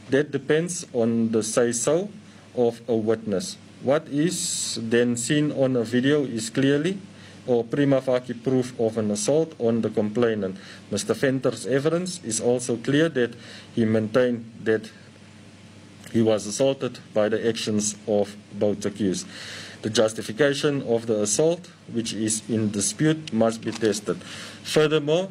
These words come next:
ignorance or mistake of law, every man must be taken to the cognizant of the law. Otherwise, there is no knowing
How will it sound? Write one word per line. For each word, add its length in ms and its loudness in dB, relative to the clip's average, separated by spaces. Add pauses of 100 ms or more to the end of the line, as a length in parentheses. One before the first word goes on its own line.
(160)
ignorance 720 0
or 140 2
mistake 480 0 (160)
of 260 2 (220)
law, 400 0 (420)
every 300 2
man 320 0
must 420 0
be 280 -2 (380)
taken 400 2
to 180 0
the 260 2 (840)
cognizant 680 0 (220)
of 260 0
the 80 2
law. 280 0 (160)
Otherwise, 1000 -2 (240)
there 200 2
is 340 -2
no 200 4
knowing 580 0